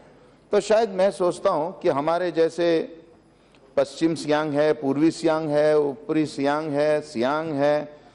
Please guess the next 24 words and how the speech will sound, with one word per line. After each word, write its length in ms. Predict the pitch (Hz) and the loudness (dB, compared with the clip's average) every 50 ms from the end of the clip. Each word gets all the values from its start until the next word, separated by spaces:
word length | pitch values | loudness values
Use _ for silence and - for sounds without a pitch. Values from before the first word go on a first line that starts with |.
| _ _ - | _ _ -14
दिबांग 420 | - 113 131 127 131 151 156 151 147 | -4 -2 -2 0 0 -2 -2 -2 -2
है, 220 | 143 147 151 147 | 0 0 0 0
लोअर 280 | 131 123 120 135 139 131 | 2 2 2 2 2 0
दिबांग 340 | 131 123 123 139 151 156 | -2 -2 -2 -2 -4 0
वैली 260 | 147 147 151 151 151 156 | 0 0 0 0 0 0
है, 640 | 151 139 135 139 143 147 147 143 143 - - - - - - _ _ - _ _ _ _ - _ - 139 _ _ _ _ _ - _ _ - - - - - - - | 2 2 2 2 2 2 0 0 -2 -6 -12 -20 -20 -20 -20 _ _ -20 _ _ _ _ -20 _ -20 -20 _ _ _ _ _ -20 _ _ -20 -20 -20 -20 -20 -16 -8
लोहित 460 | 101 107 127 147 143 147 160 160 160 - 135 | -2 0 0 0 2 0 0 -2 -2 -2 0
है, 380 | 143 135 143 147 151 151 143 143 - - - - - - - - - - - - - - - | 0 2 2 2 2 0 -2 -6 -10 -16 -20 -20 -20 -20 -20 -20 -20 -20 -20 -20 -20 -8 -4
अंजाव 600 | 123 139 151 151 139 131 151 151 160 156 143 143 | -4 -2 -2 -4 -2 0 0 2 2 2 2 2
है 120 | 147 156 | 0 0
और 180 | - 165 170 156 | 0 0 -2 -2
नामसाई 440 | 139 120 104 95 - - 90 85 78 | -2 -4 -6 -6 -4 -4 -4 -4 -4
है, 160 | 73 69 - _ - - - - - _ _ _ _ - - _ _ - | -8 -14 -20 _ -20 -20 -20 -20 -20 _ _ _ _ -20 -20 _ _ 0
तो 140 | 202 226 233 | 0 2 2
इसको 260 | 233 226 - - 240 | 0 -2 -2 0 0
आप 260 | 233 226 233 233 - - | 2 2 0 -2 -4 -6
अगर 260 | 180 180 220 220 220 - - - - - - - - - - _ _ _ | 0 0 2 0 0 -4 -10 -18 -20 -20 -20 -20 -20 -20 -20 _ _ _
चार 240 | - 185 190 233 247 | -2 0 0 0 -2
भागों 400 | 208 165 143 147 165 170 214 220 | -4 -4 -2 -2 0 0 0 0
में 120 | 214 220 214 | 0 0 -2
इसको 200 | - - 208 202 | -2 -2 -4 -2
कर 240 | - 185 175 196 | 0 0 0 2
देते 300 | 202 202 180 - - 104 | 2 0 0 0 -2 -6
हैं, 540 | 92 90 92 101 143 196 226 - - - - | -8 -6 -4 -2 -2 -2 -2 -4 -8 -16 -20